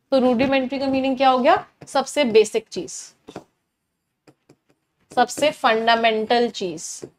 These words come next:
हम इंग्लिश को रूडिमेंट्री लेवल से एडवांस लेवल तक पढ़ेंगे, मतलब बेसिक लेवल से एडवांस लेवल तक पढ़ेंगे। तो रूडिमेंट्स उसका क्या हो गया? नाउन फॉर्म हो गया।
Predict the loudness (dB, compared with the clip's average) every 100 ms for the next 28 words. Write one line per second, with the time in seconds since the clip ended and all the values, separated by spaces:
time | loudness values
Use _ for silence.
0 | _ _ _ _ _ _ _ _ _ _
1 | _ _ _ _ _ _ _ _ _ _
2 | _ _ 0 4 4 4 2 2 2 2
3 | 2 4 4 2 2 0 2 2 2 2
4 | 4 4 2 -4 -4 -2 -2 -2 -4 -4
5 | -6 -8 -14 -20 _ -6 -2 -2 -4 _
6 | _ _ 2 4 4 -2 0 0 2 -2
7 | -2 -2 0 -2 -4 -6 -8 -8 -12 -16
8 | -18 -20 -20 -20 -20 _ _ _ _ _
9 | _ 2 2 2 4 4 2 0 -2 0
10 | 2 6 8 6 4 2 0 0 -2 0
11 | 2 2 2 2